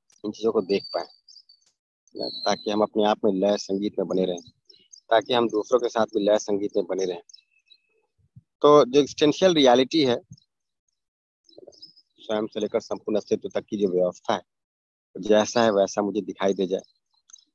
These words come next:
और उसके आधार पर मेरे अंदर संबंध भाव, संबंध व्यवस्था, सहअस्तित्व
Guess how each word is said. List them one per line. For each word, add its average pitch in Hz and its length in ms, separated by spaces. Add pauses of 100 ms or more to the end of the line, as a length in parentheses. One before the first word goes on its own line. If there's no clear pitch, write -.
(160)
और 123 100
उसके 123 200
आधार 120 260
पर 120 100
मेरे 110 200
अंदर 110 280
संबंध 104 520
भाव, 98 460
संबंध 110 480
व्यवस्था, 101 580
सहअस्तित्व - 480